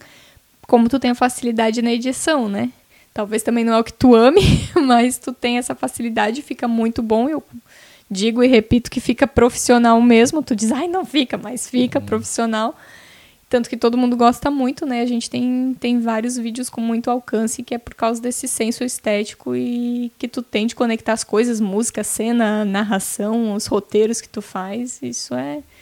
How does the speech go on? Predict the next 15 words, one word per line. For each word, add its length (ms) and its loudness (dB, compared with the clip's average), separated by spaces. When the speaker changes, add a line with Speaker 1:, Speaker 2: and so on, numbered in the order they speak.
Speaker 1:
E 60 0
aí 80 0
eu 80 2
fico 240 0
aqui, 180 -2
ó, 140 4
segurando 540 4
pra 160 2
gente 200 -6
poder 280 0
caminhar. 440 0
<laughs> 180 2
Speaker 2:
É, 320 -6
isso 300 -18
aí. 320 -8